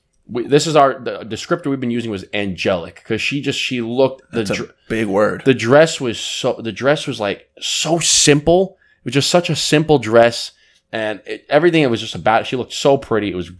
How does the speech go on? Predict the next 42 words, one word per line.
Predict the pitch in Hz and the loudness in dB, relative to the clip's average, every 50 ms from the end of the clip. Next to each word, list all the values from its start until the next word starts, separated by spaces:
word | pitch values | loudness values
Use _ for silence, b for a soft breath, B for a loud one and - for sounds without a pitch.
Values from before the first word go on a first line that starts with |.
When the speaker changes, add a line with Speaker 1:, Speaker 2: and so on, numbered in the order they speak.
| - | -8
Speaker 1:
it | 101 | -6
was | 104 92 | -4 -4
a | 98 92 | -4 -4
beautiful | 85 113 120 117 104 - 117 95 | -2 0 0 0 0 -2 -2 0
wedding. | 92 92 87 80 82 - | 0 0 -2 -2 -6 -4
Speaker 2:
Angelic. | - 139 143 131 117 123 120 117 95 92 | -4 -4 -2 0 2 4 4 4 4 2
What | 107 156 | 0 -2
does | 208 | 0
that | 208 196 185 | 0 0 -2
even | 175 151 127 131 | -2 -4 -6 -6
mean? | 147 147 110 90 85 - - _ | -6 -6 -6 -6 -8 -12 -8 _
Speaker 1:
I | 123 123 123 | -2 0 0
don't | 117 | 0
know. | 107 - 117 123 | -2 -4 -4 -4
And | 135 | 0
ask, | 143 160 160 156 160 135 | 2 2 2 2 0 -4
and | 147 143 | -2 0
my | 151 147 | 2 2
sister, | 143 - 190 185 135 113 101 | 2 4 4 4 4 2 2
Speaker 2:
Ah. | 139 | 2
Speaker 1:
my, | 143 135 131 127 127 | 2 2 2 2 0
my | 123 120 117 113 | -2 -2 -2 -2
girlfriend | 95 - - 147 147 143 143 - 139 131 | -4 -2 2 4 4 4 4 0 -2 0
used | 135 139 127 113 | 0 0 0 -2
the | 113 | -4
same | - - 135 127 127 123 | -4 -2 0 0 0 2
word. | 120 120 120 120 120 - - | 2 4 4 4 4 2 2
Her | 139 131 | 0 0
friends | 127 - 131 123 123 113 | 0 0 0 0 0 -2
used | 120 113 - | -4 -6 -6
the | 117 | -6
same | - - 117 110 110 | -4 -2 -2 -2 -2
word. | 110 110 104 - | -2 -4 -2 -2
It | 117 | -2
was | 123 123 120 - | -2 -2 -2 -2
just, | - 131 107 - | -2 -4 -4 -4
it | 117 | -6
was, | 117 117 | -6 -6
she | - - - - 135 | -6 -8 -8 -6 -6
was | 120 - | -8 -6
so | - - 165 160 | -4 -2 -2 -2
pretty. | 139 - - 135 120 110 92 85 85 - | -4 -6 -4 -2 -2 -2 -2 -6 -8 -14